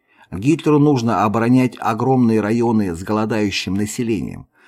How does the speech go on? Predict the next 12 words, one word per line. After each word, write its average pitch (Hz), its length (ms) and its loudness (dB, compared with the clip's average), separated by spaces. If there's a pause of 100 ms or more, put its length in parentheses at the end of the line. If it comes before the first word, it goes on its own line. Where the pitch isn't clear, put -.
(200)
а 113 160 2
мы 170 160 2
господствуем 113 760 -2
на 107 80 2
морях. 82 480 -6 (720)
Поэтому 127 480 2
выбор 113 360 0
целей 113 560 0
в 69 60 -10
Западной 95 500 -4
Европе 98 380 -4
широк. - 540 -12